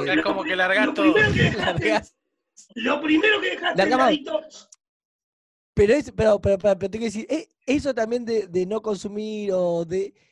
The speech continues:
Speaker 3: tiene mucho de, de, de reprimirse, ¿no? Que vos decís, bueno, el revolucionario se reprime, ¿no? Porque decir, bueno,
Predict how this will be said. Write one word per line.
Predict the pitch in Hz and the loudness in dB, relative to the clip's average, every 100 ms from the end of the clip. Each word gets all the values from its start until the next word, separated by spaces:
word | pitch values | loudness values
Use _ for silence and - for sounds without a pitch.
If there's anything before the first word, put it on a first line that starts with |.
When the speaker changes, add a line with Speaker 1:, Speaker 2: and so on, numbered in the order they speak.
| _ _ _ - | _ _ _ -6
Speaker 3:
tiene | 320 311 | -4 -2
mucho | 269 320 330 359 285 | -2 -2 0 -2 2
de, | 240 202 190 180 | 2 4 2 0
de, | 160 175 165 | -2 -4 -4
de | 170 156 160 | -8 -2 0
reprimirse, | 160 156 160 156 285 285 160 - 139 | 0 -2 -2 -2 -2 -4 -6 -10 -6
¿no? | 170 226 | -4 -2
Que | |
vos | 214 | -2
decís, | 190 214 | -4 -2
bueno, | 214 190 160 _ _ _ _ _ | 0 0 -4 _ _ _ _ _
el | 214 233 | -2 -2
revolucionario | 220 233 247 254 220 254 349 349 233 | 0 0 0 -2 -4 -4 0 0 0
se | 185 | -2
reprime, | 175 165 285 285 175 123 107 _ _ _ _ _ | -4 -2 0 0 -4 -8 -14 _ _ _ _ _
¿no? | 165 220 | -2 -2
Porque | 185 - 190 226 | -2 -4 0 0
decir, | 196 233 | -2 -2
bueno, | 220 208 180 | 0 0 -2